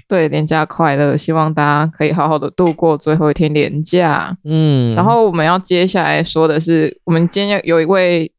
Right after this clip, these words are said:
Speaker 1: 艺术家生日啊，他已经过世了。
Speaker 2: 不免俗的，我们很喜欢来做那个艺术家生日的纪念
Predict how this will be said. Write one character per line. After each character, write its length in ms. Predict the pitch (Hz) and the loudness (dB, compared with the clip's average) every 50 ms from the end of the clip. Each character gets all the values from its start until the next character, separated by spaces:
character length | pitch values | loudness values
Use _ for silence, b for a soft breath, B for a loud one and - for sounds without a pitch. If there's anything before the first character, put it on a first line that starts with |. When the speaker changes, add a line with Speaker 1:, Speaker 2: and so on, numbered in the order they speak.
| _ | _
Speaker 1:
艺 140 | _ 202 202 | _ -4 0
术 140 | 185 190 185 | 0 0 0
家 240 | 180 180 156 151 170 | 2 0 0 0 0
生 360 | - - - 156 139 147 147 | -2 0 -2 0 0 0 0
日 140 | 151 151 143 - | 0 0 0 0
啊， 120 | - - 180 | -4 -4 -4
他 100 | - 190 | -2 -2
已 60 | 175 | -2
经 120 | 156 165 170 | -2 -2 -4
过 240 | - 170 160 151 165 | -2 -2 -2 0 0
世 320 | - - - 156 151 - | -2 -2 -2 -2 -2 -2
了。 200 | - - 175 175 - _ _ _ _ _ _ _ _ | -2 -2 -2 -2 -4 _ _ _ _ _ _ _ _
Speaker 2:
不 120 | - 208 | -2 0
免 200 | 214 202 151 127 | 2 2 0 0
俗 240 | 123 - - 123 117 | -2 -2 -2 -2 0
的， 200 | 107 123 117 117 | 0 2 2 2
我 40 | 117 | 2
们 220 | 113 110 107 107 | 2 2 2 2
很 180 | 117 110 110 113 | 2 0 0 -2
喜 160 | - - 123 | -2 -2 0
欢 140 | 104 107 110 | 0 2 2
来 160 | 110 101 101 | 2 0 -2
做 300 | 98 - - 123 113 107 | -4 -4 -4 -2 -2 0
那 100 | 107 110 | -2 -4
个 340 | 104 - 98 87 80 73 67 | -4 -2 -2 0 0 -2 -2
艺 140 | - 123 127 | -4 -4 -4
术 240 | 127 - 127 117 | -2 -2 -2 -2
家 240 | 107 - 110 107 110 | 0 -2 -2 -2 0
生 320 | - - - 113 110 110 113 | 0 0 0 -2 -2 -2 0
日 220 | 113 110 107 95 | 0 0 0 -2
的 640 | - - 87 80 80 82 78 73 76 95 113 120 120 - _ _ _ _ _ _ _ | -2 -2 -2 0 0 0 0 0 -2 -2 -2 -4 -6 -8 _ _ _ _ _ _ _
纪 340 | _ - 147 147 143 131 120 | _ -2 0 2 2 2 0
念 480 | 127 139 151 156 151 147 147 156 165 170 | 0 -2 0 0 0 0 -2 -6 -10 -14